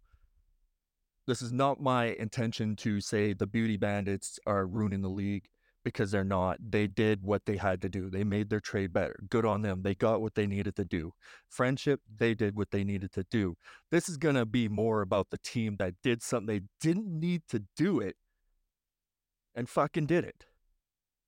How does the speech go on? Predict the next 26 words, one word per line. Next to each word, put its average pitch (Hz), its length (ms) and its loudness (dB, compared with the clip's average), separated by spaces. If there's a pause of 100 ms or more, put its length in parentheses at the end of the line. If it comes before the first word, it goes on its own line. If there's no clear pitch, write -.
(260)
Absolutely 147 720 0
just 127 220 0
shit - 560 -2
on 156 180 2
the 139 80 0
parity 139 540 0
of 117 100 2
the 113 80 -4
league. 110 380 -4 (920)
Like, 123 380 0
the 127 80 2
goal 139 320 4
of 113 80 -2
parity 104 340 0
on 98 120 -2
the 98 80 -4
league, 95 260 -6
and 104 100 -2
now 120 200 2
made 120 260 0
it 117 140 -4
fucking 113 420 -4
from 101 180 -2
parity 151 540 0 (520)
to 143 60 0
mediocrity. 120 800 2